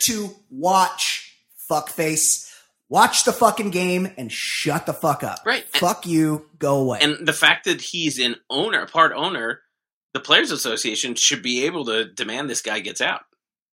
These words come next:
Speaker 1: Yeah.
Speaker 2: Or
Speaker 1: I
Speaker 2: something.
Speaker 1: mean, let's be honest. They, Donald Sterling, piece of shit, was driven out of his business for much less.
Speaker 2: Right, well, yeah. Well, he
Speaker 1: I
Speaker 2: did
Speaker 1: mean
Speaker 2: date that woman with a welding mask.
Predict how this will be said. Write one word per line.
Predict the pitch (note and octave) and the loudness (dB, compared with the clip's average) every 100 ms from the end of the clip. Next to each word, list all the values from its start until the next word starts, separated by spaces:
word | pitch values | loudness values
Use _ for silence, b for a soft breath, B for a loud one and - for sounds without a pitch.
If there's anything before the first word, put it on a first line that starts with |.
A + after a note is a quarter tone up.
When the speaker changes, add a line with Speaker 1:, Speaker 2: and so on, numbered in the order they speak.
| _ - | _ -20
Speaker 1:
Yeah. | B2 F2+ _ _ _ _ | -18 -18 _ _ _ _
Speaker 2:
Or | G2+ | -6
Speaker 1:
I | |
Speaker 2:
something. | - - - D3 D#3+ | -4 -4 -2 -2 0
Speaker 1:
mean, | E3+ F3 E3+ E3 E3 D#3 _ - | -2 -2 -2 -2 -4 -8 _ -10
let's | E3 E3+ - | -6 -6 -4
be | D3 | -4
honest. | B2+ G2+ - - | -2 -4 -8 -6
They, | C3 B2+ B2 - _ _ _ _ _ _ _ - | -2 -2 -4 -6 _ _ _ _ _ _ _ -4
Donald | D#3 D#3 D3+ | 0 0 0
Sterling, | - D#3+ D3+ A2 G#2+ _ _ _ _ _ | -2 0 0 -2 -6 _ _ _ _ _
piece | - C#3+ C3+ - | -8 -6 -4 -4
of | F#2+ | -6
shit, | - G3+ D3+ - - _ _ _ - | -4 -2 -2 -4 -12 _ _ _ -4
was | C3 B2+ - - | -2 0 -4 -8
driven | E3 E3+ C#3 A2+ F#2+ | -2 0 0 -4 -6
out | G#2 F#2 - | -8 -10 -12
of | G2 - | -16 -16
his | - A#2+ G2+ | -14 -12 -10
business | - F#2+ F#2+ D2 - | -10 -10 -10 -10 -10
for | - - G2 | -12 -16 -16
much | F#2+ - - | -16 -18 -20
less. | - - - - | -18 -16 -16 -4
Speaker 2:
Right, | C#3+ - | 2 2
well, | D3 | 2
yeah. | A#3 D4 - - _ _ _ _ - | 2 0 0 -12 _ _ _ _ -6
Well, | B2+ | -4
he | B2 | -2
Speaker 1:
I | D#3+ | 0
Speaker 2:
did | C#3 E3 A2 | 4 2 2
Speaker 1:
mean | |
Speaker 2:
date | A#2 C#3+ | 2 2
that | C#3+ B2+ | 2 0
woman | B2 A#2+ A#2+ | 0 -4 -4
with | G#2+ | -4
a | G2 | -6
welding | G2+ A#2 G2+ E2+ | -2 -2 -4 -8
mask. | D#2+ - - | -12 -12 -12